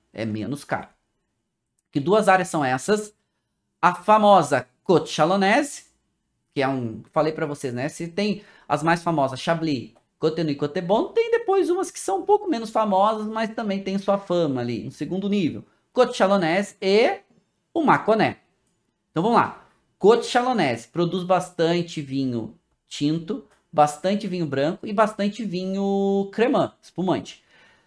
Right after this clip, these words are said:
Dica pra vocês aqui da Côte Chalonnaise. Tem quatro áreas village. Roulis, Mercurey, Rivry e Montreuil, certo?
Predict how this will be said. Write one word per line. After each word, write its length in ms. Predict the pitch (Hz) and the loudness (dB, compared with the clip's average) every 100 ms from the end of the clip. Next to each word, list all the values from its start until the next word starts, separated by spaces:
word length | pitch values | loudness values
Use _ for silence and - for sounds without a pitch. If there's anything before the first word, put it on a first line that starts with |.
| _ _ | _ _
Dica 400 | 170 214 - 240 | 0 0 2 2
pra 220 | 240 208 | 4 4
vocês 580 | 190 185 - 170 185 190 | 4 -2 -4 -2 -2 0
aqui 580 | 190 - 151 156 165 - | -4 -4 -6 -6 -6 -14
da 200 | 135 156 | -6 -4
Côte 280 | 160 156 156 | -4 -6 -6
Chalonnaise. 640 | - 156 156 117 - - _ _ _ _ _ _ _ - | -6 -4 -4 -6 -10 -16 _ _ _ _ _ _ _ -4
Tem 380 | 185 214 214 - | -2 -2 -6 0
quatro 720 | 202 180 226 226 - 220 190 | 2 4 2 -2 -8 -2 4
áreas 400 | 160 170 175 156 | 4 4 0 -4
village. 600 | 170 147 98 - - - _ | -2 0 0 -6 -16 -20 _
Roulis, 680 | - 143 127 113 113 143 - _ _ _ _ _ _ | -8 -4 -4 -4 -6 -8 -10 _ _ _ _ _ _
Mercurey, 840 | 135 175 196 - 143 123 113 139 - _ _ _ _ _ - | -4 -4 -4 -6 -8 -6 -6 -6 -12 _ _ _ _ _ -6
Rivry 640 | 196 120 - 123 151 - _ _ _ _ | -6 -6 -6 -6 -6 -10 _ _ _ _
e 80 | 165 | -4
Montreuil, 600 | 170 165 165 208 147 104 _ _ _ _ | -2 -2 -2 -2 -2 -6 _ _ _ _
certo? 320 | - 131 277 | -2 0 0